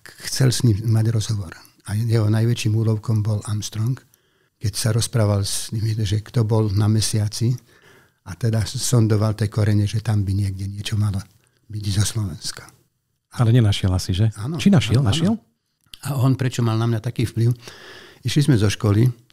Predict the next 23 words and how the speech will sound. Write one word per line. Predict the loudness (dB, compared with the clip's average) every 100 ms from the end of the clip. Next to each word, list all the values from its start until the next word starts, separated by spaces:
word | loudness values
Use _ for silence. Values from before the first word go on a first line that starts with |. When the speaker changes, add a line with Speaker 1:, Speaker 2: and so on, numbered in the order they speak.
| _ _ _ _ _ -8
Speaker 1:
a | -6 -6 -6 -8 -10 -18
zastavili | -8 -4 0 2 2
sme | 2 2
sa | 2 0
pri | 2 2 0 -8 _ _ _
výklade | -4 -2 0 2 2
Naše | 2 0 0
vojsko, | 0 -2 0 0 0 -2 -10 _ _ _ _
kde | -14 -8
boli | -6 -6 -4
knihy. | 0 4 4 4 0 -10
Ja | -6
som | -4 -4
sa | -4
tak | -4 -2
zadíval | 0 2 2 2
na | 0
jednu | 0 -2
krásnu | -2 -2 -2 -4
červenú | -4 -2 -2 -2 -4
knihu | 0 2 2 -2
a | -10
pravím, | -12 -12